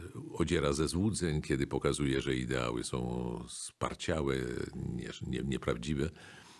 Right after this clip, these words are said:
Jednym słowem, ta demaskatorska rola, która zwalcza hipokryzję, no, jest bardzo ważna, ale ona nie powinna wyczerpywać całej misji, którą ma sztuka, kultura, narracja.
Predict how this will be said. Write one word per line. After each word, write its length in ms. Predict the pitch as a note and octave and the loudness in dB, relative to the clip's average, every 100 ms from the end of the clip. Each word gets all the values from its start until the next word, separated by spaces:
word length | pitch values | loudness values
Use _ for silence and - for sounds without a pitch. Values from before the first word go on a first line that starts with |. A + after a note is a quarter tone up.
| - _ | -20 _
Jednym 180 | E2+ F2 | 2 2
słowem, 240 | F2+ G#2 F2+ | 4 4 4
ta 340 | E2+ E2+ D#2+ D#2+ - _ - - - - | 4 4 4 0 -10 _ -20 -20 -20 -2
demaskatorska 800 | - E2 E2+ - E2+ A#2+ A#2 G2 | 4 4 4 2 4 4 4 4
rola, 260 | E2+ F2 D2+ | 6 6 4
która 260 | - D2 C2+ | 4 4 4
zwalcza 380 | C#2+ F2 - | 4 2 0
hipokryzję, 600 | D#2 E2+ C#2+ A2+ G#2+ D#2 C#2 | -2 0 2 2 2 2 2
no, 80 | |
jest 160 | C#2+ C2+ | 2 2
bardzo 320 | C2+ C#2 D#2 | 0 0 0
ważna, 440 | C#2+ G2+ - C2 B1+ - - - - - | 2 2 0 -2 -4 -6 -18 -20 -20 -6
ale 160 | D2 D2+ | 0 4
ona 120 | D#2 | 4
nie 100 | E2 | 4
powinna 220 | F#2+ F2+ | 2 2
wyczerpywać 500 | - - C#2 B1 B1+ - | 0 0 0 0 0 -2
całej 360 | - A#1+ B1 | 0 0 0
misji, 480 | B1 B1 A#1+ - A#1 | -2 -4 -4 -6 -8
którą 320 | - A#1+ A#1 | -8 -6 -4
ma 460 | A1+ A1+ A#1 - E2+ - - - - | -4 -4 -6 -10 -16 -20 -20 -20 -12
sztuka, 400 | - C#2 - A#1 | -6 -4 -2 -4
kultura, 640 | A1+ A1+ B1 A1+ A#1+ - - | -4 -2 -2 0 -6 -10 -8
narracja. 560 | - - - - - | -2 -2 -2 -4 -6